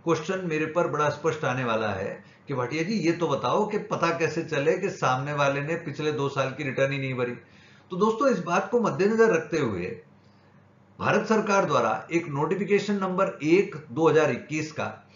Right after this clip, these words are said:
बाईस जून दो हज़ार इक्कीस को जारी किया। साथ ही दोस्तों, एक सीबीडीटी circular भी ग्यारह बटे दो हज़ार इक्कीस, इक्कीस जून दो हज़ार इक्कीस को, दोनों एक साथ जारी किए गए और एक functionality भारत सरकार की ओर से लाई गई है, जिसका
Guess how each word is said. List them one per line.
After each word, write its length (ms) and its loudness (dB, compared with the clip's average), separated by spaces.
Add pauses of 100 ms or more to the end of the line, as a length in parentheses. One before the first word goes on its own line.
(220)
बाईस 300 4
जून 240 -2
दो 100 2
हज़ार 180 4
इक्कीस 280 -6
को 120 -6
जारी 280 -2
किया। 200 -6 (560)
साथ 280 2
ही 60 2
दोस्तों, 380 2
एक 60 -2
सीबीडीटी 500 -2
circular 460 0
भी 120 -2
ग्यारह 260 2
बटे 220 2
दो 160 2
हज़ार 180 4
इक्कीस, 400 -4
इक्कीस 240 -8
जून 220 -4
दो 100 0
हज़ार 160 4
इक्कीस 320 -6
को, 140 -6
दोनों 240 -2
एक 180 -4
साथ 220 -2
जारी 220 0
किए 240 -4
गए 180 -8 (520)
और 100 8
एक 180 6
functionality 960 -2
भारत 300 -2
सरकार 320 -4
की 180 -10
ओर 220 -4
से 360 -10 (380)
लाई 220 0
गई 280 0
है, 360 -6 (160)
जिसका 240 -4